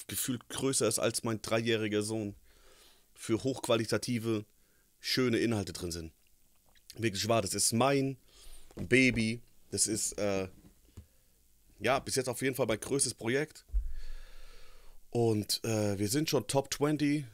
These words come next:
ähm, anhand der Vorverkäufe. Vielleicht sind wir auch schon Top fifteen. Geht da noch mehr? Stellt euch mal vor, Digga, wir gehen in die Top ten. Also Real Rap, wenn ihr Liebe für mich habt, das nötige Kleingeld, hört auf, hier rein zu subben.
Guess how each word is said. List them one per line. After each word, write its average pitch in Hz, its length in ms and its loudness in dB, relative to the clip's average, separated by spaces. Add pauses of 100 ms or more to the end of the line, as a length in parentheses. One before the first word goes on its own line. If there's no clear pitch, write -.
(360)
ähm, 104 720 -4 (800)
anhand 113 320 -6
der 120 80 0
Vorverkäufe. 135 760 -4 (920)
Vielleicht 107 240 -2
sind 120 80 -4
wir 117 80 0
auch 110 40 -6
schon 120 160 -6
Top 123 220 -4
fifteen. 131 460 -8 (800)
Geht 123 180 0
da 120 80 2
noch 107 140 -2
mehr? 117 260 -6 (560)
Stellt 127 260 -2
euch 113 120 -4
mal 110 100 -4
vor, 123 220 -4
Digga, 107 240 -4
wir 101 80 -4
gehen 117 180 -4
in 101 80 -4
die 98 80 -10
Top - 240 -8
ten. 113 220 -4 (1200)
Also 104 380 -4
Real 139 220 0
Rap, 120 340 -2 (140)
wenn 104 120 -4
ihr 104 60 0
Liebe 123 260 -4
für 120 120 -10
mich 123 160 -6
habt, 127 160 -4
das - 100 -4
nötige 104 320 -4
Kleingeld, 120 600 -4 (460)
hört 139 260 2
auf, 135 160 2
hier 113 120 4
rein 131 160 2
zu 117 100 -2
subben. 113 380 0